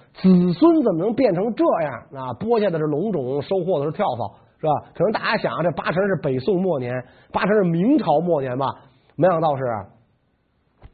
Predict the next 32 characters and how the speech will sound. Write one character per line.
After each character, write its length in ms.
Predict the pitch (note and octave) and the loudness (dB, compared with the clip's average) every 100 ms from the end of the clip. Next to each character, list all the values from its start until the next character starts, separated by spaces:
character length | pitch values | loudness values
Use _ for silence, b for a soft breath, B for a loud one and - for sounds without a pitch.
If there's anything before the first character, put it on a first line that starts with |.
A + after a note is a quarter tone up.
| - - | -20 -20
金 320 | - A#3 A3+ G#3 | 0 4 4 2
国 220 | A#2+ B2 | -2 -4
末 240 | C3 A2+ | -4 -6
年 120 | A2 G#2+ G#2 _ _ - | -8 -14 -20 _ _ -8
啊。 240 | A2+ F#2+ b b b b b b - | -8 -8 b b b b b b 6
当 260 | C#4 D#4+ | 6 6
年 180 | D4 A#3+ | 4 2
的 80 | B3+ G#3 | 2 0
马 320 | F#3 C#3+ D3+ | 0 -2 0
上 240 | A#3+ A3 | 0 2
民 240 | F#3 F#3 G#3 | 0 0 0
族 260 | E3+ G3 - | -2 -4 -4
变 200 | A3 G#3 | 2 2
成 160 | C#3+ E3+ | 2 0
了 120 | G3 | 2
这 200 | D#3+ C4+ | 4 4
么 160 | G3 D#3+ | 4 -2
一 140 | D#3+ | 0
帮 340 | E3+ D#3+ E3 G3+ | 2 2 0 0
窝 140 | G3 | 0
囊 160 | E3+ D#3+ | 0 -2
废， 80 | F#3 - - - | -4 -6 -18 -12
太 460 | - C4+ C4+ F#3 C#3+ | -4 0 2 2 2
监 220 | F3 D3+ | 2 2
们 300 | D3+ C3+ B2 | 0 -2 -2
更 220 | A3 E3 | 0 0
是 100 | B2+ | -2
阿 60 | C3+ | -4
谀 560 | G#3 B3 A#3 E3+ D#3+ | -2 0 2 0 -2
成 240 | D#3 C#3+ D#3+ | -4 -6 -2
风， 120 | F3 E3+ - _ _ C#3+ | -2 -2 -8 _ _ -6
啊。 140 | B2 | -6